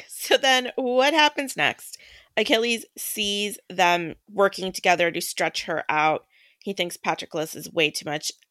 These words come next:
all up in her business. Um, and he basically, like, grabs her and forces her back to her room.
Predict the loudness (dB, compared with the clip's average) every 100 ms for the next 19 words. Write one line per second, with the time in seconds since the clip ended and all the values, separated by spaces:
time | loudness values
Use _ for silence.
0 | _ 2 2 -2 -4 -2 -4 -4 -2 -2
1 | -4 -10 -20 -20 _ 2 2 2 -2 -2
2 | -2 -2 0 0 -2 -6 0 2 2 2
3 | 0 0 -2 -6 -6 -6 -6 -6 -6 -4
4 | 0 0 -2 -6 -12 -10 -10 -6 -6 -6
5 | -8